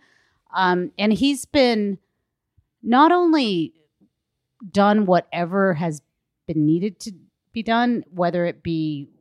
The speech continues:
winning a game in the muck in Washington, winning a shootout against a Hall of Famer in Drew Brees, uh, handing the ball off, um, you know, throwing just eight passes. I mean, he's done all of it, and really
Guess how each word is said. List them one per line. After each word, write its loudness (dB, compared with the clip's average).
winning -4
a -6
game -2
in 0
the -2
muck -4
in -6
Washington, -6
winning -2
a -8
shootout 0
against -4
a -4
Hall -2
of -8
Famer -2
in 2
Drew -4
Brees, -2
uh, -4
handing 0
the 0
ball 4
off, 0
um, -4
you 0
know, 0
throwing 2
just 0
eight 0
passes. -2
I -2
mean, -2
he's -4
done 0
all 0
of -2
it, -4
and -2
really -2